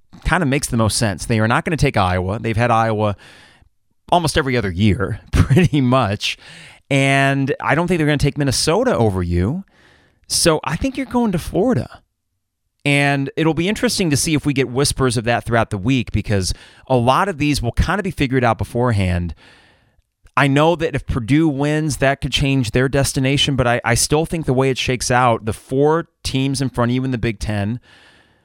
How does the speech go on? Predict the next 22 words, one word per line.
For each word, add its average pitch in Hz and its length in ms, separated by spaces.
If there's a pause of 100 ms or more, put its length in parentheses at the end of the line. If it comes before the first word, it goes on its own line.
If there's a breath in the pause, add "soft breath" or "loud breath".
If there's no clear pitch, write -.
(260 soft breath)
they 123 160
take 135 240
all 113 140
the 143 80
spots 110 420
right 107 320
up 120 180
until 113 220
the 101 80
ReliaQuest 101 680
Bowl. - 260 (400)
I 139 60
mean, 139 100
Penn 139 220
State's - 320
gonna 120 140
be 107 100
in 98 80
a 95 60
New 98 100
Year's 90 260
Six. - 380